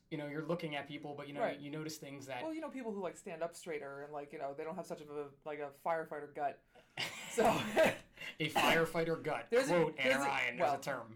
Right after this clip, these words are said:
Speaker 2: there's an E M S gut, too, but, like, the firefighter gut is more like, you know, I, I hauled hose, but, like, the front of me is not exactly
Speaker 1: It, it, it's
Speaker 2: flat.
Speaker 1: hanging over. My
Speaker 2: Yeah.
Speaker 1: shoulders are large, but my gut is
Speaker 2: Exactly.
Speaker 1: hanging over. But, you know, when you look at it, it's kinda like people say we eat with our eyes.
Speaker 2: Mm-hmm.
Speaker 1: It, we judge with our eyes, too.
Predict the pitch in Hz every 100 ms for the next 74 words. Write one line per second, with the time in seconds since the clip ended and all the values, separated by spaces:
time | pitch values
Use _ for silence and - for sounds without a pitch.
0 | - 220 254 302 359 320 311 311 190 147
1 | - 196 147 151 151 175 180 175 170 160
2 | 156 151 156 147 147 143 147 139 143 131
3 | - 160 - 180 170 175 160 147 143 151
4 | 147 156 - 170 143 139 143 139 139 135
5 | - - - 147 151 156 147 156 151 151
6 | 151 160 170 143 453 185 175 180 175 185
7 | 170 156 135 135 123 139 135 123 139 131
8 | 131 202 - 185 143 131 196 165 180 -
9 | - 185 196 180 180 175 165 156 180 180
10 | 147 135 - 185 208 202 175 160 160 165
11 | 139 135 139 135 139 131 117 113 127 -
12 | - 185 175 180 - 160 147 131 107 101
13 | 104 123 123 120 127 127 127 -